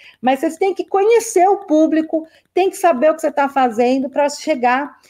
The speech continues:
nisso, né? Existem cursos, gente. Eu, eu não sei mexer com o Instagram.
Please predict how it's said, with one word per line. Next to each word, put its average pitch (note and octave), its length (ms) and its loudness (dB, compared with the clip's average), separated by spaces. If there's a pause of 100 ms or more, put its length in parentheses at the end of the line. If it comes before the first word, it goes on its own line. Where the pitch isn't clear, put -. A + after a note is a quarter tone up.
(160)
nisso, C4+ 440 0
né? B3 160 4
Existem F4 400 2
cursos, E4+ 520 -2
gente. F#3+ 360 -6 (180)
Eu, - 220 2
eu D4+ 180 4
não F4+ 120 -2
sei F4 180 0
mexer D#4+ 400 -2
com D#4+ 100 -4
o D#4+ 40 2
Instagram. A3 640 -2